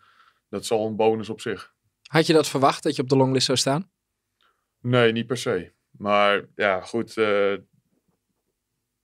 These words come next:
Speaker 1: er staan ook spelers op in de, die in de Eredivisie voor mijn gevoel minder hebben laten zien.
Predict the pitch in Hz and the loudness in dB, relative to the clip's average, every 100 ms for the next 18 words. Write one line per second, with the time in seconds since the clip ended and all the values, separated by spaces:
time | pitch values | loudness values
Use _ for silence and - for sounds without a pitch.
0 | 101 110 - 117 113 - - 131 123 127 | -10 -4 0 2 2 2 2 2 0 -2
1 | 123 - 117 123 120 117 113 123 120 113 | -4 -6 -6 -2 0 0 0 -2 0 0
2 | 123 123 - 123 123 120 113 123 120 117 | 0 -2 -4 -4 -2 -4 -6 -4 -4 -4
3 | - 131 123 117 107 120 117 123 135 120 | -6 -4 -2 -2 -6 -10 -4 -2 0 0
4 | 123 117 113 - 107 87 | 0 -2 -2 -8 -10 -12